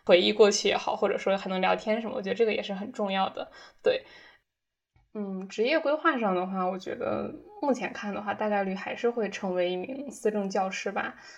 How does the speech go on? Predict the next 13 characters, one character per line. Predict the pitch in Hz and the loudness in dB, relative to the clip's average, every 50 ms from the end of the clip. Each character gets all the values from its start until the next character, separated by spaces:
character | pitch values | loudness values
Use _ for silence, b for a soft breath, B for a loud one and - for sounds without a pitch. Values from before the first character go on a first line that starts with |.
| B B B | B B B
具 | - - 226 | -10 -8 -6
体 | 214 214 214 | -6 -6 -6
说 | 214 - 208 196 | -4 -4 -4 -4
是 | 196 214 208 | -2 -2 0
哪 | 202 202 185 196 | 0 2 2 4
个 | 208 220 | 4 2
学 | 220 - 208 185 180 | 2 2 2 4 4
段 | 214 220 208 190 | 4 2 2 2
也 | 185 | 0
好， | 196 196 - 208 - | -2 0 0 0 0
或 | - - 220 | 0 0 0
者 | 202 220 | 0 0
说 | 208 - - 190 190 190 196 | -2 -2 -2 -2 0 -2 -2